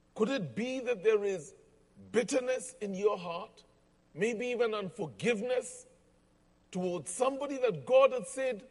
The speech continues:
"Forgive, as your Father in heaven has forgiven you"?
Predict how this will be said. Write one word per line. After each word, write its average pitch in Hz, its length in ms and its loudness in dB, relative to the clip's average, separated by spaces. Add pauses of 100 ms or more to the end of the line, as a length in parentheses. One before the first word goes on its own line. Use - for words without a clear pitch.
"Forgive, 285 600 -4 (800)
as 214 140 0
your 240 120 -2
Father 262 440 2
in 247 140 -2
heaven 254 260 0
has 233 140 4
forgiven 240 520 -2
you"? 262 260 -4